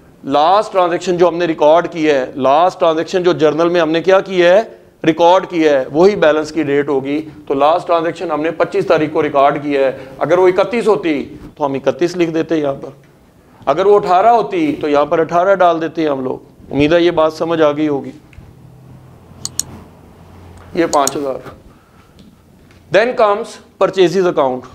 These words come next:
Purchases क्या हो रही हैं? कहिए sir, debit हो रही हैं। तो कौन सी site पर चलें? Purchases account बनाने लगे हैं दो हज़ार अठारह जनवरी की पाँच तारीख को।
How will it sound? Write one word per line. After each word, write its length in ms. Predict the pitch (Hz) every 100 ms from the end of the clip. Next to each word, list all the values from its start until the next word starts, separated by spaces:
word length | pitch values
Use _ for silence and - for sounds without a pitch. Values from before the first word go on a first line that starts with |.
| - _ _ _
Purchases 460 | 175 175 196 208 202
क्या 140 | 226
हो 100 | 226
रही 200 | 190 170
हैं? 140 | 143 127 - - _ _ _ _ _ _ _ _ _
कहिए 200 | 151 175
sir, 180 | 196 226
debit 320 | 196 180 196
हो 100 | 202 170
रही 160 | 147
हैं। 320 | 139 139 - _ _ _ _ _ _
तो 80 | 175
कौन 200 | 180 185
सी 140 | 202
site 220 | 208 214 208
पर 120 | 202
चलें? 360 | 185 160 151
Purchases 480 | 156 160 175 170 196
account 280 | 196 180 185
बनाने 320 | 180 160 151
लगे 240 | 175 156 147
हैं 160 | 156
दो 200 | 151 160
हज़ार 440 | 185 170 151 180 - - _ _
अठारह 640 | - 151 156 147 143 156 - 139
जनवरी 400 | 151 156 170 170
की 260 | 165 147 175 202 - - _ _
पाँच 280 | 160 143 147
तारीख 320 | - 147 143
को। 180 | 143 143